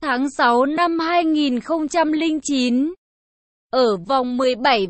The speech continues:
V-League, Công Vinh ghi bốn bàn vào lưới xi măng Công Thanh Thanh Hóa giúp T N T Hà Nội thắng bốn một.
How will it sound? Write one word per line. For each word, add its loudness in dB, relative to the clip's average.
V-League, 0
Công 0
Vinh -2
ghi -2
bốn 0
bàn 2
vào 4
lưới 4
xi 0
măng 2
Công -2
Thanh -4
Thanh -4
Hóa 2
giúp -4
T -10
N -2
T -10
Hà 0
Nội 2
thắng -2
bốn 2
một. 2